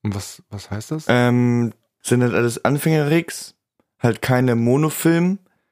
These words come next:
Speaker 2: Monofilm heißt, dass es halt komplett aus, ähm, häufig komplett aus P V C ist. Das sind dann die durchsichtigen, die man so auf dem Wasser sieht, durchsichtig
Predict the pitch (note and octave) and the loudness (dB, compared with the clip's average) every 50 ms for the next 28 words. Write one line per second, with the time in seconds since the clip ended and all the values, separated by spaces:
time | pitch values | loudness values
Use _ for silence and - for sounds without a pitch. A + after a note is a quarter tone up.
0 | _ _ _ _ _ - B2 C3+ D3+ D#3+ D3+ - - D3+ D3 C#3+ C#3+ C3+ C3+ C3+ | _ _ _ _ _ 0 2 2 2 2 0 2 2 2 2 4 2 2 2 0
1 | C3 - - B2 A2+ B2 B2 B2+ - - - - B2 A#2+ A2 - - - - C#3 | 0 -2 -4 -2 0 0 0 0 0 0 0 2 2 2 0 -2 -4 -2 0 0
2 | C#3 B2+ C#3 C3 - - A2 A#2+ A#2+ A#2+ A#2+ A#2+ A#2 - - - - - G#2+ A2 | 0 2 0 0 2 2 2 4 4 4 2 2 0 -4 -8 -6 -2 0 2 2
3 | A2 G#2+ G#2 G2+ F#2+ F#2+ G2+ _ _ _ _ _ _ - A#2+ B2+ C3 B2+ A2+ A#2 | 2 2 0 -2 -2 -6 -8 _ _ _ _ _ _ -2 0 2 2 2 0 -4
4 | - - - - - C3+ C3 C3+ B2 G#2+ A#2+ A#2+ - B2+ B2 - - A2+ A2+ - | -6 -6 -4 0 0 2 2 2 2 2 0 0 0 -2 0 0 0 -2 0 0
5 | - C#3 C#3+ F3 - F#3 F#3+ - - - _ _ _ _ _ _ _ _ - C3+ | 0 -2 0 0 0 -2 -2 -4 -8 -18 _ _ _ _ _ _ _ _ -2 0
6 | B2+ - C#3 C3+ C3 B2+ A#2+ B2 G#2+ - C3 C#3 C3+ - C#3+ C3 - - B2 A2+ | 2 2 4 4 4 2 2 0 2 2 2 2 2 2 -2 -2 0 0 0 0
7 | A2+ A2 A#2 A2 G#2 A#2 G2+ G#2 - - G#2+ A#2 B2+ - C#3+ C3+ A#2+ A#2+ B2 A#2 | 2 0 0 2 2 2 2 0 0 -2 -2 -2 0 0 -2 -2 0 -2 -4 -2
8 | - - B2+ B2+ - - B2 A#2+ - - - | 0 2 2 2 2 0 -2 -2 -4 -6 -16